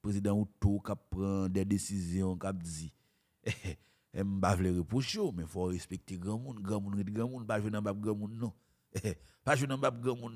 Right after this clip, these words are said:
non, se Domingue. <laughs> E fò Bozo, wi, se Domingue.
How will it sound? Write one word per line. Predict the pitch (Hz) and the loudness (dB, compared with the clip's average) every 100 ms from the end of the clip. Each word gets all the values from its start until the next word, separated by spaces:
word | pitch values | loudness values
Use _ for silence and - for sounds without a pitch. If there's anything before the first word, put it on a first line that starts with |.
| 120 | -4
non, | 123 117 107 92 | -2 0 -2 -2
se | 92 107 | -4 -2
Domingue. | 101 95 76 - | 0 -2 -4 -4
<laughs> | 107 98 - _ _ _ - | 0 0 -4 _ _ _ -4
E | 95 101 101 - | -2 0 -2 -4
fò | 104 107 107 | 0 2 4
Bozo, | 110 101 90 95 113 | 4 4 4 4 4
wi, | 208 208 | 2 -2
se | 127 110 | -4 -2
Domingue. | 104 98 80 | 0 0 -2